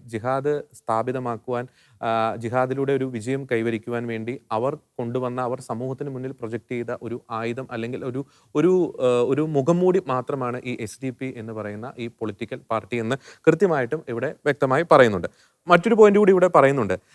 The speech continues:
നമ്മുടെ ഉള്ളിൽ മാത്രം ഞങ്ങൾ ഇസ്ലാമിക് മൂവ്മെന്റ് ആണ് അല്ലെങ്കിൽ, ആ, ഈ ജിഹാദാണ് ഞങ്ങളുടെ ലക്ഷ്യം, നമ്മുടെ, അത് നമ്മുടെ ഉള്ളിൽ മാത്രം അറിഞ്ഞിരുന്നാൽ മതി, പുറമേക്ക് നമ്മൾ പ്രൊജക്റ്റ് ചെയ്യേണ്ടത് നമ്മളൊരു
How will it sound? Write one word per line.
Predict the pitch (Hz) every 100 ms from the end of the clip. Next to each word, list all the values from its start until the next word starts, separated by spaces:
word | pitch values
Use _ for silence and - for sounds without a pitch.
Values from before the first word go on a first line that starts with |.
| _ 131
നമ്മുടെ | 143 180
ഉള്ളിൽ | 160 156 180 220
മാത്രം | 208 180 - 196 190 170
ഞങ്ങൾ | 160 165 165 160 - -
ഇസ്ലാമിക് | - 147 143 147
മൂവ്മെന്റ് | 143 139 139
ആണ് | 131 131
അല്ലെങ്കിൽ, | 127 131 131 131 _ 127
ആ, | 120
ഈ | 131
ജിഹാദാണ് | 123 123 123 131 131 127
ഞങ്ങളുടെ | 120 120 123
ലക്ഷ്യം, | 117 131
നമ്മുടെ, | 123 123 131
അത് | 131 143
നമ്മുടെ | 135 135
ഉള്ളിൽ | 143 151 156
മാത്രം | 156 139 147 143
അറിഞ്ഞിരുന്നാൽ | 127 127 139 139 143
മതി, | 127 131
പുറമേക്ക് | 127 127 147 165 196
നമ്മൾ | 156 160
പ്രൊജക്റ്റ് | - 131 127 147
ചെയ്യേണ്ടത് | 131 120 127
നമ്മളൊരു | 120 120 123